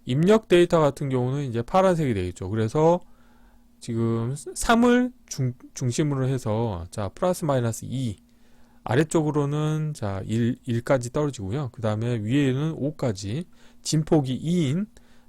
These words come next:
자, 사인 웨이브 데이터가 나온다고 하면은 스케일 함수의 출력으로는 중심이 원점이고, 그 다음에 진폭이 일인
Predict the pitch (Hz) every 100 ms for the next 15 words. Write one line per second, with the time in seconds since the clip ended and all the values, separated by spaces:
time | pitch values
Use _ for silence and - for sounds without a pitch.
0 | - 107 113 165 175 185 135 120 123 117
1 | 113 110 - - 110 - 113 113 95 95
2 | 117 113 110 107 95 160 110 - - _
3 | - - - - - 254 226 208 208 190
4 | 208 202 180 139 135 165 180 190 _ -
5 | - - 139 135 175 156 120 - 117 117
6 | 170 160 110 92 131 208 - - - 107
7 | 107 101 143 151 165 139 113 113 123 120
8 | 170